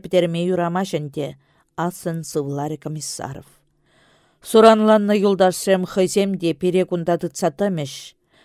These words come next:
Тавай хӑйсенчен ыйтса пӑхар», — тепӗр шухӑш пачӗ Громов. Командирсем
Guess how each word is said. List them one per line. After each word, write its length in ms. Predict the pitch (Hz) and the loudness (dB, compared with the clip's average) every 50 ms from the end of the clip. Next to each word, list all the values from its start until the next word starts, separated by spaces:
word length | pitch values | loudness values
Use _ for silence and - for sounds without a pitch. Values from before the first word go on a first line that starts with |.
| _ _ _ - | _ _ _ 2
Тавай 340 | - 190 196 208 202 208 196 | 4 4 6 6 4 4 2
хӑйсенчен 720 | 196 - 190 190 180 - - 190 185 175 - 190 190 202 202 | 0 0 0 0 2 0 0 -2 -2 0 0 0 0 2 0
ыйтса 240 | 190 175 - - 185 165 | -2 -4 -2 -2 -2 0
пӑхар», — 360 | 151 175 165 - 175 165 165 156 - _ _ _ _ _ _ | 0 -2 0 0 0 0 0 -2 -6 _ _ _ _ _ _
тепӗр 280 | - 160 147 139 165 156 | -6 -4 -2 -2 -4 -6
шухӑш 380 | 143 - 170 160 - 170 156 - - | -4 -8 -8 -8 -6 -8 -10 -8 -8
пачӗ 280 | - 139 143 139 160 | -6 -6 -6 -6 -8
Громов. 500 | 147 139 165 147 147 143 135 131 135 135 - - _ _ _ _ _ _ _ _ _ _ _ _ _ - | -6 -6 -6 -4 -4 -6 -6 -8 -10 -12 -16 -20 _ _ _ _ _ _ _ _ _ _ _ _ _ -4
Командирсем 760 | 190 196 190 190 190 185 175 170 170 165 - - 185 208 220 | -2 0 0 0 0 -2 -2 -4 -4 -6 -4 -2 -2 -2 -2